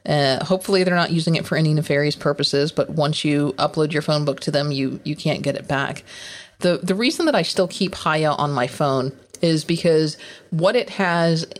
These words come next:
n-, in addition to, that Nomo Robo doesn't have, um, is it has a c-, fairly good call identification feature. So if you get a call from somebody, um, and you're curious what that is,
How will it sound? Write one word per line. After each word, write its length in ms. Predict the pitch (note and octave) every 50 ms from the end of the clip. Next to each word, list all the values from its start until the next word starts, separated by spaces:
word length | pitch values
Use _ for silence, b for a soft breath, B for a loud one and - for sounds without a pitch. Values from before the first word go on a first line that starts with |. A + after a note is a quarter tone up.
| - - - _ _ _ _ _
n-, 120 | - D3+ - - -
in 140 | E3 D#3+ D#3
addition 560 | D3+ D#3 E3+ E3+ E3+ - F#3 D#3 C#3+ C#3+ C#3+
to, 400 | - - - D#3 C#3 C3+ C3 -
that 200 | - E3 D3 -
Nomo 300 | D#3+ D#3+ D#3 D#3 D3+ C#3+
Robo 280 | C#3 C#3+ C#3+ C3+ C3 B2
doesn't 420 | C3 - - D#3 E3+ - E3+ -
have, 400 | - C#3 - - - - - B B B B B B B B -
um, 280 | F3+ D#3+ D3 D3 C#3 - -
is 160 | F3 D#3+ E3+
it 80 | -
has 200 | F3 F3 F3 E3+
a 100 | D#3 C#3+ -
c-, 140 | - - -
fairly 400 | - - A3+ A#3+ B3+ C4 B3+ B3
good 260 | G3+ G3 F#3 F3 E3 -
call 520 | - - - F3 E3 E3 E3 E3 D#3+ -
identification 840 | D3+ D3+ D#3 D3 D3 D3 - C#3+ - - - D3 C#3+ - - C#3 C3+
feature. 460 | C3 - B2+ A#2+ - - - - - B B B B B B B
So 200 | - - F#3 E3+
if 140 | E3+ E3 E3
you 80 | F#3+ E3
get 260 | D#3 - G#3+ A#3+ C#4+
a 60 | D#4
call 300 | - - - G3+ F3+ E3
from 200 | E3 - D#3+ C#3+
somebody, 600 | - - D#3+ D3 C#3 C3 B2+ - B2 B2 C3+ C#3 B B B B B B _ -
um, 380 | - D#3 D3 C#3 C3+ C3+ C3+ - -
and 120 | E3 E3
you're 100 | D#3+ D#3
curious 600 | D#3 - - - C4+ C#4+ C#4 B3+ F#3+ E3+ - - -
what 220 | F3 D#3+ D#3+ D3
that 220 | D#3 C#3+ C3 C3+
is, 440 | C3+ - F#3 E3+ C3+ A2+ A#2 A#2+ -